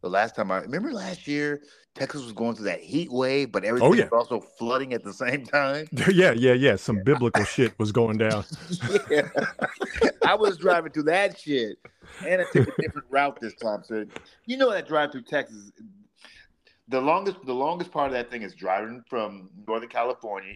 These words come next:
Speaker 1: into, uh, Arizona, and then
Speaker 2: Yeah.
Speaker 1: the stretch where you gotta get through Texas.
Speaker 2: Yep.
Speaker 1: 'Cause that's basically the entire drive right there. And, you know, there's, there's a, a stretch in Texas where, uh, you are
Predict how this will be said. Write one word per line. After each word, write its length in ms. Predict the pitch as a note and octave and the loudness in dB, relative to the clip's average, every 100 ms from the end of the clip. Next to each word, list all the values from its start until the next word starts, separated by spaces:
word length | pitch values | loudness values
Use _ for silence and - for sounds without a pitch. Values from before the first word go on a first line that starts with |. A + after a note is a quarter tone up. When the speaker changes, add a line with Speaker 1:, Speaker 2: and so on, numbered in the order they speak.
| G#2 | -16
Speaker 1:
into, 760 | A2 A2+ A#2+ A2 G2+ G2 G2 - | -16 -14 -6 -6 -4 -6 -8 -6
uh, 340 | G2 F#2+ F#2 F2+ | -4 -2 -2 -4
Arizona, 480 | F#2+ G#2+ G#2 F2+ E2+ E2+ G2+ | -6 -8 -8 -10 -12 -16 -16
and 120 | G2+ | -4
then 100 | A2 | 4
Speaker 2:
Yeah. 200 | A#2+ G2 | 4 4
Speaker 1:
the 80 | A#2+ - | -4 -12
stretch 400 | - G#2+ G#2 - _ _ _ - | -6 -4 -4 -10 _ _ _ -14
where 120 | G2 | -10
you 80 | G2+ | -4
gotta 180 | G2 G2+ | -4 -2
get 200 | G2+ G2 | -6 -8
through 120 | G2 | -12
Texas. 520 | G2+ F#2 - - - _ _ | -8 -8 -8 -20 -20 _ _
Speaker 2:
Yep. 180 | B2 D3 - _ _ _ - | 2 2 -2 _ _ _ -6
Speaker 1:
'Cause 100 | G2+ | -2
that's 160 | A#2+ F2+ | -2 -2
basically 440 | F2+ A#2+ A#2+ G#2+ F#2 | 0 0 -2 -2 -2
the 100 | F2+ | -2
entire 340 | F2+ G2 F2 | -2 0 0
drive 360 | D#2+ G2 F2+ D2+ | -2 0 0 0
right 200 | D#2 D2+ | -6 -10
there. 260 | F#2 E2 D2 _ - - - - | -10 -12 -12 _ -20 -20 -18 -6
And, 580 | A2 G#2+ G2 F#2+ F#2 - _ - | -2 0 0 -2 -6 -12 _ -14
you 140 | A2 | -10
know, 100 | F#2+ | -10
there's, 300 | E2+ A2 A#2+ F2 | -4 0 0 -2
there's 320 | F#2+ G2 G2+ F2+ | -2 0 0 -4
a, 80 | F2 _ _ - | -10 _ _ -10
a 120 | F2 | -10
stretch 340 | - - B2 | -8 -8 -8
in 100 | C#3+ | -8
Texas 420 | A#2+ A#2+ A2+ A2 F2+ | -6 -4 -4 -8 -8
where, 480 | F#2 F2+ E2+ E2 - _ - - _ _ F#2 | -4 -2 -4 -8 -12 _ -20 -20 _ _ -2
uh, 400 | F2+ F2 E2 E2 | 0 0 0 -4
you 240 | E2 B2 G#2 | -4 0 2
are 340 | E2+ D#2+ | 2 -2